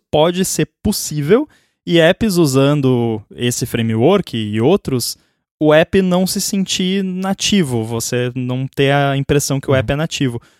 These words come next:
Speaker 1: Vocês saberiam explicar isso melhor ou pelo menos me ajudar a entender se a afirmação de,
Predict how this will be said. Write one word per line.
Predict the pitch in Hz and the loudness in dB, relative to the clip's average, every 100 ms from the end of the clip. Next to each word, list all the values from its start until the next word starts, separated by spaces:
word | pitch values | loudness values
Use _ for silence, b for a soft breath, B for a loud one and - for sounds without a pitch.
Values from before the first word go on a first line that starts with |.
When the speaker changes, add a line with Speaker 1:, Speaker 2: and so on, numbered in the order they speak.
| b | b
Speaker 1:
Vocês | 143 - 170 | -2 0 0
saberiam | 180 165 175 311 | 0 0 0 -2
explicar | - - 139 139 | -4 -6 0 0
isso | - | 0
melhor | 131 117 123 170 | 0 0 2 0
ou | |
pelo | 131 131 | 0 0
menos | 123 147 143 | 2 0 0
me | 143 | 0
ajudar | 131 127 | 0 0
a | 131 | -2
entender | 151 131 120 117 156 151 | -2 -2 0 0 0 0
se | - 131 120 117 | -2 -2 0 -2
a | 110 117 | -2 -2
afirmação | 117 - 127 120 - 143 151 | -2 -2 -2 -2 -2 -4 -2
de, | 131 117 | 0 -2